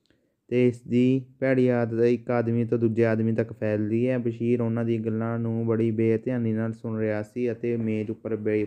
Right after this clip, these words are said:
ਪਈਆਂ ਚੀਜ਼ਾਂ ਨੂੰ ਛੇੜਨ ਜਾਂ ਖਰਾਬ ਕਰਨ ਵਿੱਚ ਰੁੱਝਾ ਹੋਇਆ ਸੀ। ਇੰਨੇ ਨੂੰ ਸ਼ੇਖ ਸਾਹਿਬ ਨੂੰ ਬਾਬੂ ਪਰਸ਼-, ਪਰਸ਼ੋਤਮ ਦਾਸ ਦਾ ਫੋਨ ਆਇਆ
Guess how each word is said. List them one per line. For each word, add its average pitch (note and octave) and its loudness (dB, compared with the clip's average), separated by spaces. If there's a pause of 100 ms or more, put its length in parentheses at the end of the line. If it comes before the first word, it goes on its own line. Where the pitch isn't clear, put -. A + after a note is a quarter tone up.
(100)
ਪਈਆਂ A2+ -2
ਚੀਜ਼ਾਂ A2+ -4
ਨੂੰ A2 0
ਛੇੜਨ A2+ 2
ਜਾਂ A2 2
ਖਰਾਬ G#2 -2
ਕਰਨ G#2+ -6
ਵਿੱਚ G#2 -4
ਰੁੱਝਾ G#2 0
ਹੋਇਆ G#2 -2
ਸੀ। D3 -2 (2500)
ਇੰਨੇ C#3+ 6
ਨੂੰ C#3+ 4
ਸ਼ੇਖ C3+ 4
ਸਾਹਿਬ C3 -2
ਨੂੰ B2+ 0
ਬਾਬੂ A#2+ 2
ਪਰਸ਼-, A#2 -2 (120)
ਪਰਸ਼ੋਤਮ B2 0
ਦਾਸ A2+ 2
ਦਾ A2+ 0
ਫੋਨ A2+ 2
ਆਇਆ A2+ 2